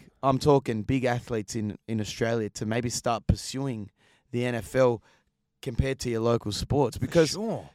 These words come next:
Speaker 1: think about it, Jordan Mailata, seventy million dollars over a number of years.
Speaker 2: Compared to
Speaker 1: Compared
Speaker 2: maybe
Speaker 1: to
Speaker 2: playing,
Speaker 1: Taniela,
Speaker 2: maybe
Speaker 1: Taniela Paseka, who's, who's playing at the Manly Seagulls, he's no slouch, big boy,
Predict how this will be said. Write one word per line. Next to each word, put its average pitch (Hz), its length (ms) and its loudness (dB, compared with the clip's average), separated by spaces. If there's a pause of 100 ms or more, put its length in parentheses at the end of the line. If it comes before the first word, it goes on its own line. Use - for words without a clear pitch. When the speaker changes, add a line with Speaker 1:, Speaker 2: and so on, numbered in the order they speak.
Speaker 1:
think 233 160 -4
about 156 220 -2
it, 101 120 -6
Jordan 196 240 -2
Mailata, 127 560 -2 (1040)
seventy 165 580 4
million 135 340 4
dollars 117 360 2
over 104 260 -2
a 101 40 -4
number 104 280 -4
of 95 140 -8
years. 104 340 -6 (160)
Speaker 2:
Compared 202 340 2 (120)
to - 40 4
Speaker 1:
Compared - 60 8 (120)
Speaker 2:
maybe 190 140 12
Speaker 1:
to 175 160 8
Speaker 2:
playing, 180 520 2
Speaker 1:
Taniela, 170 480 10
Speaker 2:
maybe 214 240 -4 (200)
Speaker 1:
Taniela 196 360 8
Paseka, 185 560 4
who's, 151 280 4
who's 143 140 0
playing 160 280 8
at 135 100 0
the - 120 -8
Manly 135 460 0
Seagulls, 147 360 6
he's 165 220 8
no 131 100 2
slouch, 131 380 0
big 139 220 4
boy, 123 380 8